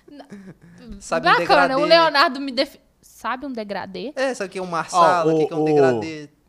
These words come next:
Speaker 1: tô
Speaker 3: Luizinho
Speaker 1: preocupada
Speaker 3: falou
Speaker 1: com as
Speaker 3: aqui,
Speaker 1: minhas
Speaker 3: galera.
Speaker 1: qualidades
Speaker 2: Foda,
Speaker 1: agora,
Speaker 2: né?
Speaker 1: eu tô bem co-, preocupada.
Speaker 3: Avisa, avisa pra mulherada que tá solteiro, né, o Baby Boy Luizinho.
Speaker 2: Ah, tá.
Speaker 3: E falou que a Carmen
Speaker 1: Mulheres.
Speaker 3: Lima assim, "Oi, Lourinha, vamos comer uma coxinha?"
Speaker 1: Hã?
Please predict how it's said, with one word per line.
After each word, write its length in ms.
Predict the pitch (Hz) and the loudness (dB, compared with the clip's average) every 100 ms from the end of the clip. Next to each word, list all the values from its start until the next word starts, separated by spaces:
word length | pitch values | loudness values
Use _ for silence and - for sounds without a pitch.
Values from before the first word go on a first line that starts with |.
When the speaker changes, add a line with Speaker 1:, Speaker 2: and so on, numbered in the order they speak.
| - | -8
Speaker 1:
tô 80 | |
Speaker 3:
Luizinho 320 | 147 160 160 131 | -4 -2 -4 -2
Speaker 1:
preocupada 340 | 143 165 - | -4 2 2
Speaker 3:
falou 120 | 165 | 4
Speaker 1:
com 40 | 202 | 0
as 40 | |
Speaker 3:
aqui, 60 | 233 | -2
Speaker 1:
minhas 120 | 240 | -2
Speaker 3:
galera. 140 | 160 160 170 | 0 0 2
Speaker 1:
qualidades 260 | 220 214 202 | 2 0 0
Speaker 2:
Foda, 40 | |
Speaker 1:
agora, 280 | 202 202 214 | -4 -6 -10
Speaker 2:
né? 40 | 202 | -10
Speaker 1:
eu 40 | |
tô 100 | 214 | -12
bem 200 | 208 233 | -12 -16
co-, 120 | 254 | -16
preocupada. 500 | 226 233 226 - 202 | -16 -16 -16 -12 -4
Speaker 3:
Avisa, 600 | 147 135 135 170 170 170 - | -4 -4 -6 -6 -4 -6 -4
avisa 600 | 143 135 120 143 160 180 175 170 151 143 127 117 | -4 -4 -6 -10 -6 -4 -2 -2 -2 -4 -6 -8
pra 100 | 127 | -8
mulherada 480 | 135 139 127 120 120 | -8 -6 -6 -6 -10
que 160 | - 120 | -12 -14
tá 180 | 113 | -12
solteiro, 600 | 107 131 120 139 156 277 - _ _ _ - | -10 -10 -8 -6 -4 -6 -10 _ _ _ -12
né, 200 | 113 147 | -10 -8
o 60 | |
Baby 180 | 131 113 | -10 -12
Boy 180 | 107 107 | -12 -12
Luizinho. 380 | 113 123 117 143 | -12 -12 -10 -12
Speaker 2:
Ah, 80 | 196 | -12
tá. 260 | 117 107 _ - | -14 -16 _ -12
Speaker 3:
E 100 | 151 | -8
falou 160 | 170 | -6
que 60 | 165 | -6
a 40 | |
Carmen 140 | 233 - | -4 0
Speaker 1:
Mulheres. 180 | 196 | 0
Speaker 3:
Lima 100 | 180 185 | -2 -6
assim, 280 | - 156 - | -6 -10 -8
"Oi, 120 | - 262 | -2 2
Lourinha, 340 | 240 220 202 | 2 0 -2
vamos 240 | 165 247 | -4 -6
comer 240 | - 220 196 | -8 -8 -4
uma 140 | 180 | -4
coxinha?" 500 | 175 156 262 247 104 _ _ _ _ _ _ _ _ _ _ _ _ - | -4 -8 -10 -12 -16 _ _ _ _ _ _ _ _ _ _ _ _ -8
Speaker 1:
Hã? 200 | 247 | -6